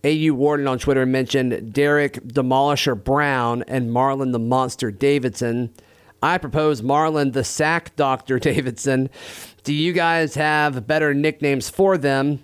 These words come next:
Need more candidates for the Locked On Auburn Awards, but I still like Seth Game Wi-, I still like Seth Game Winner Williams the best. Keep up the good work and keep growing more listeners." Thank you so much, Colonel Steve.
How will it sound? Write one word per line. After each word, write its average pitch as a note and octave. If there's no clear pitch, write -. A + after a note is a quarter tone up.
Need D3
more D3
candidates C#3+
for D3
the B2+
Locked C3+
On C3
Auburn C3+
Awards, B2
but C3
I C3
still C3+
like C3
Seth C3
Game C3
Wi-, B2+
I C3+
still C#3+
like C3
Seth C3+
Game D3
Winner C3
Williams B2+
the A2
best. C3
Keep C3
up A#2
the B2
good G#2+
work A#2+
and A#2+
keep B2
growing A#2+
more A#2
listeners." A2
Thank G3+
you F#3
so G3
much, D#3+
Colonel D3
Steve. B2